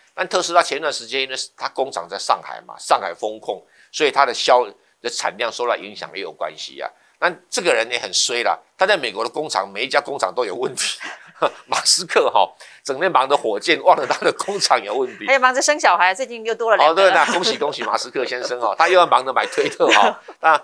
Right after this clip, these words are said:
Speaker 1: 还有买，买那个什么，呃，比特币赔了屁股哈。现在，现在重点是说它的产量是，是有点的问题哈。那上海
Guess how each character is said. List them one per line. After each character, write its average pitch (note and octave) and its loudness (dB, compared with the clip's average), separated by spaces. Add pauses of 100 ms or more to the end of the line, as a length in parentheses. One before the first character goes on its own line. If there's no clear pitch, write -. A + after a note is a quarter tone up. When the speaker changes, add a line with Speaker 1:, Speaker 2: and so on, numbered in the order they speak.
Speaker 1:
还 E3 2
有 F3 0
买， A#2+ 2 (120)
买 A#2 0
那 D3+ -2
个 D3 -6
什 A#2 -8
么， G#2+ -2 (300)
呃， G#2+ 0
比 B2 -10
特 F3 6
币 D#3 -2
赔 - -2
了 C3 -2
屁 C#3+ -6
股 G2 -12
哈。 A#2+ 2 (520)
现 G3 0
在， D3 -4
现 G#3 -4
在 G3+ 2
重 F#3+ 0
点 A2 -10
是 B2 -14
说 C#3 -6
它 E3 -2
的 B2+ -6
产 - -8
量 A#2 -2
是， - -12
是 - -12
有 G#2 -6
点 E2+ -12
的 D#2 -20
问 F2+ -20
题 - -20
哈。 C2 -16 (320)
那 - -6
上 F#3+ 2
海 F2+ -6